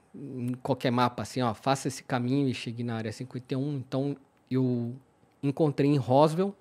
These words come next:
um cara. Esse cara, ele tinha escrito um livro sobre,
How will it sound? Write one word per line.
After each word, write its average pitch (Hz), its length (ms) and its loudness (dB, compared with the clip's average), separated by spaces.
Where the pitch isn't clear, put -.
um 131 100 -4
cara. 127 360 -4
Esse 196 260 4
cara, 117 520 6
ele 139 200 2
tinha 190 200 2
escrito 185 380 -2
um 160 120 2
livro 151 360 2
sobre, 170 560 2